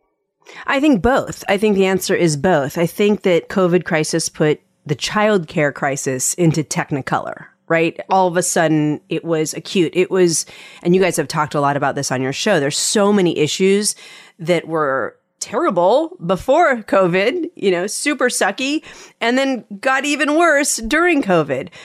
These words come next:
So do I think it was the way we see ourselves? I mean, in my house, it was. In my house, it was like, I mean,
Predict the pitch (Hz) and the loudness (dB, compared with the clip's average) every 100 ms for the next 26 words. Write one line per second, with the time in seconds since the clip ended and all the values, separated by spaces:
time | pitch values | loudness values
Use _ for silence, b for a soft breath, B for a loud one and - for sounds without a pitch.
0 | B - 233 220 202 196 190 170 - 170 | B -2 2 2 4 4 4 2 -4 -6
1 | 240 285 277 247 - 247 233 180 185 180 | -2 0 2 0 0 -2 0 0 0 0
2 | 165 175 175 165 160 - - 247 302 165 | 2 2 2 2 0 -2 -2 0 0 0
3 | - 156 156 147 151 151 - - - _ | -2 0 0 0 -2 -2 -2 -4 -8 _
4 | _ - 190 165 147 185 202 147 151 131 | _ 0 2 4 2 0 -4 -4 -6 -4
5 | 156 185 202 - 156 165 175 165 160 - | -4 -4 -6 -6 -4 -4 -4 -4 -4 -6
6 | - - 156 - 160 - 151 151 160 160 | -6 -8 -8 -6 -4 -2 -2 -2 0 0